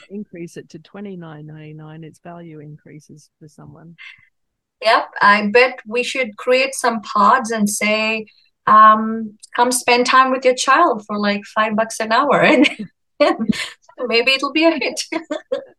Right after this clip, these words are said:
Speaker 2: So I think the, uh, it can even be as little as five minutes, can't it? Like, for, for practical advice here. And it's not just biological here.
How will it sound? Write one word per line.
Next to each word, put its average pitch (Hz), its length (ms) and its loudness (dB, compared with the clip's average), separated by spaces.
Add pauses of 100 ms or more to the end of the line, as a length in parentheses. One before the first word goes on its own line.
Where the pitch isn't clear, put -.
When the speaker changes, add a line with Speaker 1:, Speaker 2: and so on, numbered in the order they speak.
(1400)
Speaker 2:
So 190 380 -12 (260)
I 180 140 -14
think 240 300 -12
the, 175 420 -16 (100)
uh, 160 360 -20 (720)
it 190 140 -20
can 220 160 -14
even 240 300 -16
be 160 340 -20
as 151 160 -20
little 160 320 -20
as 156 260 -20
five 160 300 -20
minutes, 160 480 -20
can't 160 220 -20
it? - 180 -20
Like, 143 220 -20 (760)
for, 165 200 -16 (100)
for 165 120 -18 (300)
practical 156 720 -20 (300)
advice 147 480 -20
here. 139 280 -20
And 160 120 -20
it's 160 180 -20
not 185 180 -20
just - 460 -20 (400)
biological 156 680 -20
here. 156 320 -16